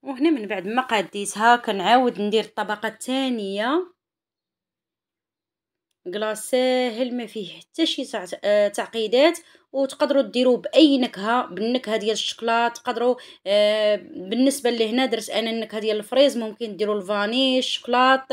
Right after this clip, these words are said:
ديروا الموز، اي حاجه عندكم او لا اي نكهه كتفضلوا ممكن انكم ديروها. اللي بغى يدير بالنكهه ديال الشكلاط ما عليه الا يضيف،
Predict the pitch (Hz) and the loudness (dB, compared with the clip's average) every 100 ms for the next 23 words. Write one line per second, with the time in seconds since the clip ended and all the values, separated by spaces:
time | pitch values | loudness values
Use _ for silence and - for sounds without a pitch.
0 | 247 - - - - 175 226 226 226 226 | -8 -8 -20 -20 -18 -2 2 4 4 2
1 | 226 233 277 285 - - 330 330 285 - | 0 2 4 2 0 2 6 6 6 2
2 | 254 247 226 233 - 285 277 - _ - | 2 2 -2 -4 0 2 2 -4 _ -6
3 | 214 220 220 - 302 277 254 254 226 233 | -6 -2 -2 2 4 2 0 -2 -4 -4
4 | - - 180 - 262 247 220 262 - 233 | -6 -6 -6 0 0 0 -6 -8 -6 -6
5 | 226 220 226 170 202 202 233 349 - - | -6 -8 -12 -4 -2 0 2 0 -2 -20
6 | _ 214 302 269 254 240 226 226 233 226 | _ -2 0 2 0 0 -2 -4 -8 -6
7 | 220 214 208 - - 226 247 233 196 196 | -4 -4 -4 -6 -6 -4 -4 -4 -4 -4
8 | 196 262 240 226 202 269 311 | -4 -4 0 0 4 4 2